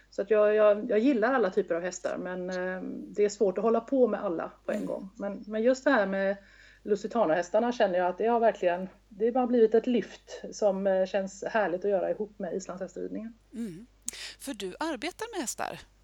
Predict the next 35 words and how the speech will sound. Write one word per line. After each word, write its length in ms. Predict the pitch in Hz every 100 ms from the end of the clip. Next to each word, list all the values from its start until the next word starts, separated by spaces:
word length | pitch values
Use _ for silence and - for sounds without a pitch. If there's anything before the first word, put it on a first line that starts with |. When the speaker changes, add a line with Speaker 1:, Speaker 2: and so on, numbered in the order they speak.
| _ _ _ _ _ -
Speaker 1:
Mm. 180 | 254 466 - _ _
Speaker 2:
Berätta 300 | 285 339 -
hur 280 | 247 254 254
Speaker 1:
Eh, 40 | 247
Speaker 2:
ditt 200 | 233 -
testjobb 480 | 320 - - -
ser 160 | - -
ut. 340 | 160 - - - - _ _ _ _ _ _
Speaker 1:
Ja, 420 | 240 247 302 392 - - 330 -
eh, 280 | 247 240 247
mitt 240 | 262 277
testjobb 480 | 392 - 254 247 240
startade 380 | - 233 - 196
ju 100 | 214
egentligen 580 | 226 190 190 196 190 190
redan 360 | 202 175 170 190
nittonhundranittio 920 | 196 170 170 175 175 180 - _ 294
kan 140 | 330
man 80 | 330
säga, 300 | 349 180 180
fast, 360 | 196 214 - -
eh, 180 | 208 208
då 380 | 196 202 190 220
i, 280 | 233 208
eh, 220 | 202 196 196 - - - -
organisatorisk 800 | 202 196 196 220 233 180 269
form 320 | - 220 170 185
när 60 |
jag 160 | 190 185
fick 280 | 208 - -
uppdraget 540 | 240 - - 170 185
av 100 | 185
Islandshästförbundet 960 | 196 185 170 175 - 165 160 170 240 208
att 180 | 202 -
starta 560 | - 190 - 170 170